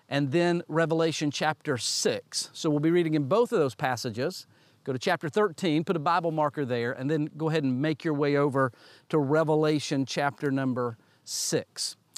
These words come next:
While you're finding your place in those passages, let me begin my time with you by reminding you of what we studied together last Sunday morning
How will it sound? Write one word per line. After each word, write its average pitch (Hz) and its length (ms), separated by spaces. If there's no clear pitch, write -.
While 180 160
you're 180 140
finding 214 460
your 180 100
place 214 400
in 180 120
those 151 180
passages, 156 800
let 170 180
me 165 320
begin 170 680
my 175 140
time 208 340
with 170 220
you 147 140
by 151 180
reminding 160 800
you 123 380
of 135 180
what 151 240
we 151 140
studied 196 420
together 147 400
last 180 460
Sunday 165 240
morning 156 440